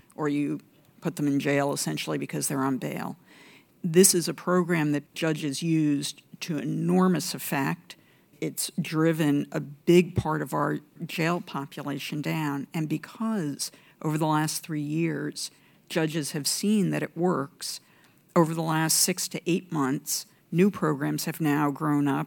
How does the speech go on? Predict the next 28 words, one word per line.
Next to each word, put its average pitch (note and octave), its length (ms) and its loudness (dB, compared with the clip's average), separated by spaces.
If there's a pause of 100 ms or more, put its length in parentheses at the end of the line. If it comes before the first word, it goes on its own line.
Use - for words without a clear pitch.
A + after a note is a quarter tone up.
(160)
for D3+ 640 -2 (320)
younger E3+ 360 2
folks, D3+ 440 -6 (200)
sort D3+ 140 -8
of C#3+ 140 -8
eighteen E3 320 -4
to - 120 -12
twenty-four-year-olds, E3+ 1120 -6 (280)
who D3+ 200 2
have D3+ 380 0
been D3+ 140 0
charged E3 500 -4
with D3 100 -8
violent D3+ 400 -4
offenses, D#3 580 -4
who E3+ 80 -6
are D#3+ 80 -4
now D3 380 -2
eligible D3 640 -6 (180)
for D3 460 -4 (260)
that D#3 360 0 (120)
program, C3 680 -4 (580)
meaning D3 320 4
that C#3 180 -4
they D3 140 2
can D#3 160 -2
be D3 140 2
released. D3+ 760 -2